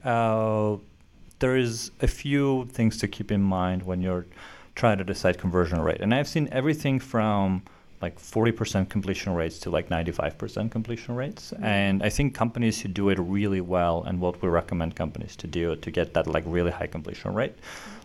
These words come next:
Speaker 1: like, one, you gotta start with, uh, especially at the beginning of the funnel, keeping it short. Uh, next step from there is to set expectation with the
Speaker 2: Mm-hmm.
Speaker 1: candidate. So I think a lot of companies forget to set expectations, okay?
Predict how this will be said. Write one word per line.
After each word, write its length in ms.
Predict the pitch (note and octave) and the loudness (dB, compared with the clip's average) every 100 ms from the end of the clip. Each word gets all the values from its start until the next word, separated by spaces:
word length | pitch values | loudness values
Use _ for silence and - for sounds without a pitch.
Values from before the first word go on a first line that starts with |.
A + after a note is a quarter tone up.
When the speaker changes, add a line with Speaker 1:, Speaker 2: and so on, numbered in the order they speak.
| - | -6
Speaker 1:
like, 140 | F#2+ | -4
one, 260 | G2+ A#2+ D#3 | 0 2 2
you 60 | C3 | 0
gotta 180 | A#2+ G2 - | -2 -2 2
start 260 | G2 - | 2 2
with, 320 | G2 F2 E2+ F2+ | 0 0 0 0
uh, 380 | E2+ E2 E2 F2 G2 | 0 0 -4 -6 -6
especially 420 | - A#2+ - A2 | 0 2 4 2
at 100 | F2+ | 2
the 60 | F2 | -2
beginning 340 | F#2+ F#2 F2+ | 0 0 0
of 120 | E2+ | -2
the 60 | E2 | -4
funnel, 320 | - E2 D#2+ | -4 -4 -4
keeping 280 | - - D#2+ | -6 -8 -8
it 100 | D#2+ | -8
short. 220 | - - - - - - - - | -8 -10 -12 -20 -16 -12 -6 0
Uh, 360 | E2+ E2 E2+ - - | 2 4 0 -4 -4
next 360 | A2+ A#2 D3 - | 0 2 2 0
step 200 | C#3 A2+ | 0 0
from 300 | - C3+ A#2+ | 2 2 2
there 260 | G2 F#2 | 2 2
is 220 | - G#2 - | 0 -4 -2
to 80 | |
set 220 | G#2 G#2 F2 | 2 4 4
expectation 760 | - - - - - - D3 - - _ - - | 2 -6 -6 -6 -8 -8 -10 -12 -18 _ -14 -6
with 160 | E2+ | -6
the 60 | - | -6
Speaker 2:
Mm-hmm. 80 | - | -4
Speaker 1:
candidate. 420 | E2+ - - - - | -2 -2 -4 -8 -10
So 180 | - D#3 | 0 0
I 80 | |
think 200 | - C3 A2+ | 2 -2 2
a 40 | |
lot 180 | G2 G#2+ | 4 4
of 80 | G#2+ | 2
companies 320 | G2+ G2 F#2+ | -2 -2 -4
forget 420 | - E2+ E2+ F2 - | -2 0 2 2 0
to 80 | |
set 180 | - D#2+ | -4 -4
expectations, 680 | E2 - - - - - - - - | -6 -12 -16 -14 -16 -16 -20 -20 -8
okay? 200 | G#2 | -6